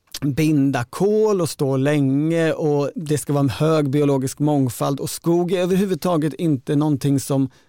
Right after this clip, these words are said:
människan, så att säga, kultiverar, utan det ska bibehållas som vildmark.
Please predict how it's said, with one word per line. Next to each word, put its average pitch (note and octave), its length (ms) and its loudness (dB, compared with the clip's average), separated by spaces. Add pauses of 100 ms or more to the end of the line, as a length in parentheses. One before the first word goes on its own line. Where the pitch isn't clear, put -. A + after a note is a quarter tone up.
människan, D#3 540 0
så D3+ 100 -4
att C#3 80 -4
säga, D3 180 -2
kultiverar, D#3 920 -2
utan C3+ 560 -4
det C#3 160 0
ska - 280 -6
bibehållas C3 720 -2
som C3 200 0
vildmark. D3+ 920 -4